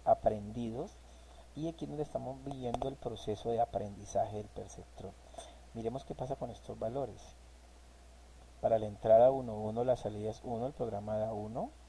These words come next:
uno por este, uno por este otro valor, pero en la salida uno menos uno ya el programa da negativo, menos uno, y la salida debe ser, eh, positiva. Miremos cómo lo interpreta el software. De la misma forma, uno, uno, la salida es uno, pero ya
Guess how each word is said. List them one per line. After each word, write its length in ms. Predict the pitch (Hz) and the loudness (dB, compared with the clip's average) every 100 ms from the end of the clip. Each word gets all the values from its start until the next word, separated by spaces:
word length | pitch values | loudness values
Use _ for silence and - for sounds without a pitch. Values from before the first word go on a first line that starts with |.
| - - | -20 -16
uno 260 | - 104 113 | -10 -6 -6
por 220 | - 117 | -6 -6
este, 320 | 107 - 131 | -6 -6 -6
uno 320 | 127 113 110 - - - - - - | -6 -8 -8 -10 -16 -20 -20 -20 -12
por 80 | - | -8
este 200 | 104 - | -8 -10
otro 160 | - 120 | -6 -2
valor, 320 | 123 123 135 220 - - - - - - - - | -2 -2 -4 -6 -14 -20 -20 -20 -20 -18 -18 0
pero 200 | 156 165 | 2 4
en 80 | |
la 100 | 165 | 6
salida 460 | 165 165 165 147 151 | 6 4 2 2 4
uno 240 | 143 147 | 4 0
menos 340 | 147 147 147 - | -4 -6 -6 -4
uno 160 | 139 | -4
ya 80 | 147 | -2
el 80 | 127 | -4
programa 420 | - 123 123 127 | -4 -2 -2 0
da 120 | 120 120 | 0 -2
negativo, 640 | 123 131 139 - 123 127 | -2 2 2 2 -6 -6
menos 320 | 131 131 - | -4 -6 -8
uno, 200 | 127 131 | -8 -6
y 40 | |
la 120 | 139 117 | -6 -6
salida 380 | 107 104 107 | -6 -6 -4
debe 220 | 104 107 104 | -4 -4 -8
ser, 320 | - 110 147 - - - - - | -6 -4 -6 -10 -20 -20 -20 -14
eh, 440 | - 104 104 127 123 - | -8 -6 -6 -8 -12 -4
positiva. 560 | 113 - 101 113 104 - | -4 -2 -8 -6 -6 -6
Miremos 380 | 110 104 110 120 | -6 -6 -6 -6
cómo 240 | - 120 | -4 -4
lo 200 | 123 104 - | -4 -6 -8
interpreta 520 | 113 98 92 101 - | -12 -10 -8 -8 -6
el 60 | 101 | -6
software. 420 | - 107 98 - - - - 110 | -2 -2 -2 -10 -16 -20 -16 -2
De 100 | 117 | 6
la 100 | 110 | 6
misma 340 | 104 104 113 | 4 4 4
forma, 440 | - 127 139 180 - | 6 4 4 0 -2
uno, 360 | - 113 113 113 | -2 0 2 2
uno, 380 | 113 110 117 113 | 0 -2 -4 0
la 120 | 107 | 0
salida 380 | - 101 101 104 | 0 -4 -4 -6
es 120 | 104 | -6
uno, 280 | - 110 117 | -4 -2 -2
pero 220 | - 120 | -4 -6
ya 300 | - 104 95 | -4 -4 -4